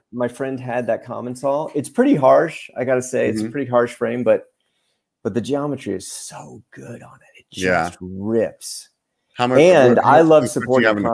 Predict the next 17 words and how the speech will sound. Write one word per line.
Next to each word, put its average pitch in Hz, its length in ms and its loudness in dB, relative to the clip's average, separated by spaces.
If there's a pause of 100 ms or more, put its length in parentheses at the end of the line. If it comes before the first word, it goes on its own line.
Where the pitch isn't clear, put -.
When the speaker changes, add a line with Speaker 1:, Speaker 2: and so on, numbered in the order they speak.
Speaker 2:
fork? 113 200 0
Speaker 1:
Commencal. 87 360 -8 (100)
What's 123 240 0
that? 143 360 -2 (260)
Speaker 2:
How 113 120 -2
much 117 140 0
suspension 110 500 -4
do 104 60 0
you 98 60 2
have 101 100 2
in 95 80 -4
the 82 60 -6
fork? - 400 -2 (1000)
Speaker 1:
I 131 80 -6
think 156 200 -4
it's 110 140 -6
one, 110 800 -6